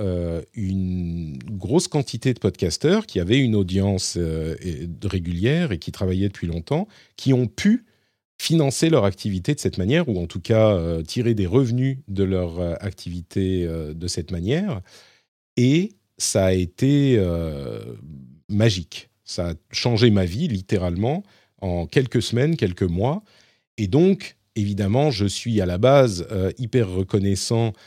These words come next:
euh, évidemment aux patriotes eux-mêmes, mais au système d'avoir, euh, été créé, <laughs> en fait. Euh, il a été créé par un créateur,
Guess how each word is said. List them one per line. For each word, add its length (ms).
euh, 60
évidemment 380
aux 60
patriotes 480
eux-mêmes, 420
mais 280
au 180
système 720
d'avoir, 720
euh, 420
été 220
créé, 580
<laughs> 80
en 100
fait. 340
Euh, 340
il 120
a 40
été 140
créé 240
par 220
un 60
créateur, 580